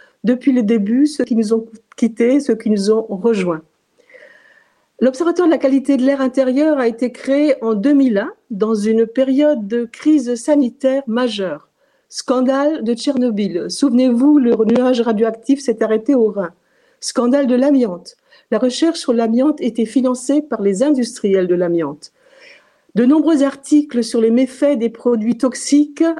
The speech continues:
arrivaient sur les bureaux des ministres qui s'inquiétaient de plus en plus,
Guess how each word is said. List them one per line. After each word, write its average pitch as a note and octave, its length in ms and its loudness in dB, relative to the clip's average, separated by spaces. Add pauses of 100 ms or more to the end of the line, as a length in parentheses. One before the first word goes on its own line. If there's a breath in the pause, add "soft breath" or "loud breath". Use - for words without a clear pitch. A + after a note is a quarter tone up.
arrivaient B3 540 0
sur B3 180 -4
les A#3 120 2
bureaux B3 340 0
des A#3 140 0
ministres C4+ 760 2
qui B3+ 140 -2
s'inquiétaient B3 540 0
de A#3+ 100 0
plus A#3+ 240 0
en A3+ 80 -2
plus, F3+ 420 -10